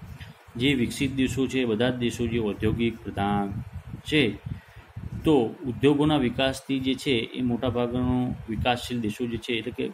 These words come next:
વિકસિત, વિકસિત દેશો જે છે, ઔદ્યોગિકરણ દ્વારા જે મોટાભાગના દેશો જે છે એ ઔદ્યોગિકરણ શક્ય, કરી શક્યા જોવા મળે છે. આપણે જોયું કે અઢારમી અને સત્તરમી સદીમાં જે છે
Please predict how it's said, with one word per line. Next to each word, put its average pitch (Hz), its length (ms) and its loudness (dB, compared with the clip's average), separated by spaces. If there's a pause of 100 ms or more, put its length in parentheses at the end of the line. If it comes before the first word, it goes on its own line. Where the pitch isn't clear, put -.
વિકસિત, - 600 -10
વિકસિત 113 400 -4
દેશો 120 240 -2
જે 110 80 -2
છે, 110 180 -2
ઔદ્યોગિકરણ 120 560 0
દ્વારા 117 200 0
જે 117 160 -6
મોટાભાગના 113 460 -4
દેશો 110 300 -4
જે 110 140 -2
છે 107 240 -2 (420)
એ 135 40 -2
ઔદ્યોગિકરણ 110 560 2
શક્ય, 107 340 -6
કરી 113 400 -4
શક્યા 107 280 -4
જોવા 98 580 -2
મળે 135 220 2
છે. 127 100 -2
આપણે 113 200 -2
જોયું 135 180 -2
કે 113 60 0
અઢારમી 110 300 0
અને 113 100 -2
સત્તરમી 113 400 -6
સદીમાં 110 420 -6
જે 107 100 -4
છે 107 280 -2